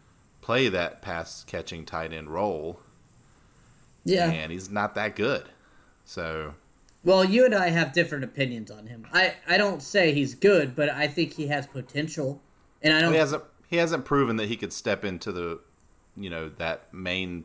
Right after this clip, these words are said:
Speaker 1: pass-catching role that Greg Olsen filled for so many years.
Speaker 2: And Greg Olsen is thirty-four too. And let's be
Speaker 1: He is. He
Speaker 2: he,
Speaker 1: is.
Speaker 2: he's been very injury-prone lately. I,
Speaker 1: Yeah.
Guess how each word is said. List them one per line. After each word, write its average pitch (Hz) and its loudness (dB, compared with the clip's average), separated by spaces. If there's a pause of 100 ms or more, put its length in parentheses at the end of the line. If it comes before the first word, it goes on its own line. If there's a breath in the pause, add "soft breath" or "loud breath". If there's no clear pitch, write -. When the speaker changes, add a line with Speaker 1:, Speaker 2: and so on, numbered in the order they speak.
Speaker 1:
pass-catching 82 -10
role 80 -6
that - -14
Greg 80 -10
Olsen 76 -12
filled 78 -10
for 73 -18
so 78 -10
many 71 -14
years. 69 -14 (100)
Speaker 2:
And 254 4
Greg 294 4
Olsen 277 4
is 240 0
thirty-four 208 4
too. 135 -4 (180)
And 220 4
let's 285 6
be 285 2
Speaker 1:
He 226 8
is. 220 0 (160)
He 196 6
Speaker 2:
he, 233 8
Speaker 1:
is. 233 4
Speaker 2:
he's 196 2
been 196 4
very 214 4
injury-prone 156 -2
lately. 120 -12
I, 156 -4 (340)
Speaker 1:
Yeah. 135 -4